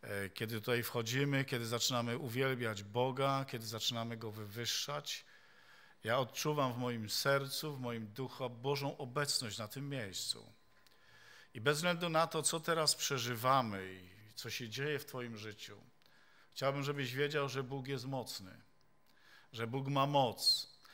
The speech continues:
i On Ciebie podniesie, i On Ciebie podźwignie, abyś mógł iść dalej, abyś nie zatrzymywał się.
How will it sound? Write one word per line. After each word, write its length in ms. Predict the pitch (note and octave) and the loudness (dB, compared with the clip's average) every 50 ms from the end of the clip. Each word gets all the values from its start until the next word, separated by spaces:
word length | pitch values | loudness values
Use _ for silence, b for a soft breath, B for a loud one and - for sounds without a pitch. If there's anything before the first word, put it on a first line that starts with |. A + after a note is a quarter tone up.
| B B - | B B -2
i 80 | A#2+ B2 | 0 0
On 120 | C#3 C#3+ | 2 2
Ciebie 260 | - D3+ C#3+ C#3+ C#3+ | 2 2 2 0 -2
podniesie, 880 | - - C#3+ C3+ B2 B2+ C3+ C#3+ D3 C#3 A#2+ - - A2+ G#2+ G2 G#2 G#2 G#2 - - - - - | 0 0 -2 0 0 0 2 2 2 2 2 0 -4 -4 -8 -10 -12 -16 -18 -20 -20 -20 -12 -6
i 80 | C3+ C3+ | -4 -2
On 100 | C#3 C3 | -2 0
Ciebie 240 | - C#3 C3+ C#3 | -2 0 0 -2
podźwignie, 840 | C#3 - D3 C#3 B2 A#2+ B2+ C#3+ D3+ C#3 - A#2+ G#2+ G2 F2+ F2+ - - - - - - - - - - - _ B B B B B B B - | -2 0 -2 -2 -2 -2 -4 -4 -6 -6 -6 -8 -8 -8 -8 -10 -12 -16 -20 -20 -20 -20 -20 -20 -20 -20 -20 _ B B B B B B B 0
abyś 280 | A#2+ A#2+ C3+ C3 A2 | 0 2 2 0 2
mógł 260 | C3+ D#3 E3+ D#3+ D3 | 0 0 0 -2 -4
iść 220 | - E3+ D3 C3 B2+ | -4 -4 -4 -2 2
dalej, 400 | D3 D3 C3 A#2 G#2 F#2+ F#2+ - - - - - - - - - - - - - - B B B B B B | 2 2 2 2 0 -4 -6 -8 -14 -20 -20 -20 -20 -20 -20 -20 -20 -20 -20 -20 -20 B B B B B B
abyś 320 | - B2 B2 B2+ C3 A2+ B2 | 0 2 2 4 2 2 4
nie 420 | C#3 C#3+ D#3 D#3 E3 E3 F3 F3 D#3+ | 4 6 8 8 8 6 4 2 0
zatrzymywał 880 | C#3 B2 C#3 D3 C#3 - - - D3 C#3+ D3 D3 B2+ G#2+ G#2 G2 G#2+ - | 4 6 8 8 8 8 6 4 4 2 2 0 -2 -4 -4 -8 -8 -8
się. 240 | - - - - | -8 -10 -10 -12